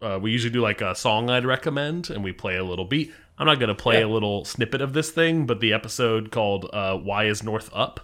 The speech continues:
Speaker 1: And exploring the history of maps and why North ended up being up on maps, 'cause it wasn't always that way,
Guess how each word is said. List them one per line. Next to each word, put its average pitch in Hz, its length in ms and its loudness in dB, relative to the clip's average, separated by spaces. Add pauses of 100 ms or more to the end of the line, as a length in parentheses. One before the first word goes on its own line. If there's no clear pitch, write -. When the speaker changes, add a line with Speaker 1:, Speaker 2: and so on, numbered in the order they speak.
(540)
Speaker 1:
And 107 100 2
exploring 107 600 0
the 98 80 -4
history 117 520 -2
of 104 480 -4 (100)
maps - 540 -2 (480)
and 107 160 0
why 107 520 2 (140)
North 110 280 -4
ended 107 280 -4
up 107 200 -6
being 110 520 0
up - 240 -2
on 117 140 -4
maps, 127 300 -2
'cause 113 180 -4
it 98 60 -4
wasn't 107 260 -2
always 110 280 -2
that 107 180 -4
way, 107 300 -4